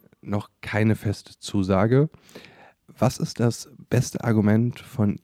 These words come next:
Ihnen, dann nochmal, äh, Überzeugungsarbeit zu leisten, Frau Berghoff?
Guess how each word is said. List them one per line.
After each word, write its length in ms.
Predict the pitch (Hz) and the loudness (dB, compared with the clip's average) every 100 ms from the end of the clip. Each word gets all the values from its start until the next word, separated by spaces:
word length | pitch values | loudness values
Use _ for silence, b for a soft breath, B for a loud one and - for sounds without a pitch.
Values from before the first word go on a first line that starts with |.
| - | -6
Ihnen, 440 | 101 113 113 107 | 0 2 2 0
dann 200 | 104 95 | -2 -2
nochmal, 600 | 98 - 101 95 95 92 - | -2 -4 -2 0 0 -2 0
äh, 240 | 92 92 | -2 -2
Überzeugungsarbeit 1080 | 113 95 - 117 107 101 - 92 90 85 - | -4 -6 0 2 2 0 -2 -2 0 -2 -4
zu 240 | - - 90 | -12 -10 -6
leisten, 420 | 90 - - 90 | -4 -6 -6 -6
Frau 180 | - 87 | -2 -2
Berghoff? 460 | 90 - 90 - | 0 0 -2 -4